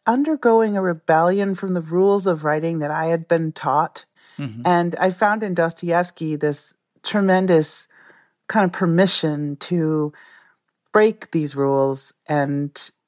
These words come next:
Speaker 1: once I got started, I really couldn't stop.
Speaker 2: What are the rules to writing fiction? I asked the director of the Iowa <sighs> Writers' Workshop.
Speaker 1: Well, so there are no rules, but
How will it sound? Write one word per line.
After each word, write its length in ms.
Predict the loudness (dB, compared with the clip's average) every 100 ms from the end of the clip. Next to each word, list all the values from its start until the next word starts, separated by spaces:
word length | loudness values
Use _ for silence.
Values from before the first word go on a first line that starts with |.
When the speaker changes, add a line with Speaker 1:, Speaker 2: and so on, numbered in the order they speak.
| _ _
Speaker 1:
once 300 | 0 0 2
I 80 | 2
got 220 | 2 -2
started, 400 | 0 2 2 0
I 60 | -2
really 320 | 0 -2 -4
couldn't 320 | -6 -10 -8
stop. 500 | -6 0 2 2 -4 _ _ -20 -20 -20 _ _ _
Speaker 2:
What 100 | 2
are 100 | 2
the 100 | 4
rules 300 | 6 6 4
to 80 | 0
writing 380 | 0 2 0 -4
fiction? 540 | -6 -8 -8 -12 -12 -6
I 120 | 0
asked 360 | 2 0 -2
the 140 | -6 -4
director 480 | -2 0 0 -2 -4
of 80 |
the 140 | 0 0
Iowa 340 | 2 2 0
<sighs> 60 | 2
Writers' 340 | 2 2 -2
Workshop. 560 | 0 -2 -2 -4 -4 -6 _ -2
Speaker 1:
Well, 140 | 0
so 320 | 2 2 2 0
there 240 | 0 0 -2
are 240 | -8 -10 -4
no 200 | 0 0
rules, 600 | 0 -2 -2 -4 -6 -6
but 300 | 0 0 0